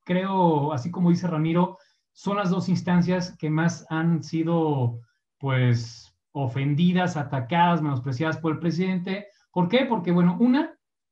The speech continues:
se dedica al proceso democrático y la otra a la transparencia, que sabemos que a nuestro presidente no le gusta. Entonces, ¿qué viene con estos, eh, temas procesales o temas judiciales? Primero,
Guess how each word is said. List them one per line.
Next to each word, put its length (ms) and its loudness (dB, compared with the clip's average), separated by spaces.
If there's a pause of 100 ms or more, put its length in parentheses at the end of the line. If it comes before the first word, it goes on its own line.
se 160 -4
dedica 520 2
al 300 -2
proceso 440 -4
democrático 960 0 (180)
y 120 0
la 120 0
otra 180 -6
a 60 0
la 60 -2
transparencia, 600 -2
que 100 -4
sabemos 340 0
que 80 -6
a 20 -2
nuestro 220 -4
presidente 520 -2
no 120 -2
le 80 0
gusta. 480 -2 (500)
Entonces, 760 0 (180)
¿qué 160 2
viene 400 6
con 140 -6
estos, 600 -2
eh, 1040 0 (180)
temas 300 -2
procesales 580 -2
o 80 -4
temas 260 2
judiciales? 720 -2 (440)
Primero, 640 0